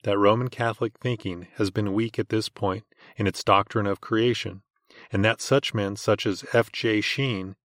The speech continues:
in God and Intelligence, are indifferent to the question of the eternity of the world and of matter. Christian theistic thinking is insistent upon the complete self-consciousness of God and the consequent analogical reasoning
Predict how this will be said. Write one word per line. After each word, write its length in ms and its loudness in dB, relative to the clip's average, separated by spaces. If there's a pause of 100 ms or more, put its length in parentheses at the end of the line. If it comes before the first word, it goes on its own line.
in 240 4
God 320 6
and 140 2
Intelligence, 840 0 (160)
are 180 6
indifferent 560 4
to 120 0
the 100 4
question 540 0
of 160 -2
the 160 0
eternity 680 0
of 160 -2
the 100 6
world 400 0 (220)
and 140 2
of 100 2
matter. 480 -2 (840)
Christian 440 6
theistic 480 2
thinking 480 -2 (160)
is 160 2
insistent 800 2 (200)
upon 360 -2
the 80 -4
complete 500 -2
self-consciousness 1040 0
of 100 -2
God 380 2 (220)
and 120 2
the 60 4
consequent 760 0 (220)
analogical 760 4
reasoning 580 2